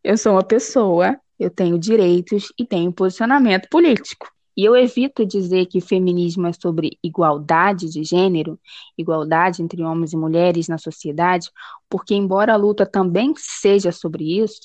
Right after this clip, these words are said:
eu não acho que igualdade dê conta da complexidade da coisa. Nós queremos ser iguais a quem? Ao homem branco opressor? E quem historicamente conquistou direitos primeiro? As mulheres negras?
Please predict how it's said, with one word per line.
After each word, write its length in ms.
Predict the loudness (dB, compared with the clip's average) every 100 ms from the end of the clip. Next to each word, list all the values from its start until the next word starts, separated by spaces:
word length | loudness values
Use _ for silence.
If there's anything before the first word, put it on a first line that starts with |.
| _
eu 220 | -2 -2
não 140 | 0 2
acho 320 | 0 0 -6
que 80 | -2
igualdade 680 | 0 2 2 2 0 -2
dê 180 | 0 0
conta 460 | 0 -2 -2 0 -2
da 100 | -2
complexidade 840 | -2 -2 -2 -2 -2 0 0 2
da 100 | 0
coisa. 560 | 0 0 0 -2 -8 -12 _ _ _ -20 _
Nós 140 | -6 0
queremos 520 | 2 2 0 -4 -8
ser 260 | -4 0 2
iguais 320 | 2 2 2
a 80 | -2
quem? 240 | -4 -6 -10 _ _ _ _ _
Ao 160 | 0 2
homem 260 | 2 0 2
branco 300 | 0 0 -4
opressor? 520 | -6 -4 -2 -2 -4 _ _ _ _ -4
E 120 | -2
quem 240 | 2 2
historicamente 720 | 2 0 0 0 -2 -2 -4
conquistou 440 | -4 -4 -6 0 0
direitos 520 | 2 0 0 -4 -6
primeiro? 440 | -2 -2 -2 -6 -14 _ _ _ -4
As 120 | 0
mulheres 340 | 2 2 2
negras? 460 | 2 2 0 -4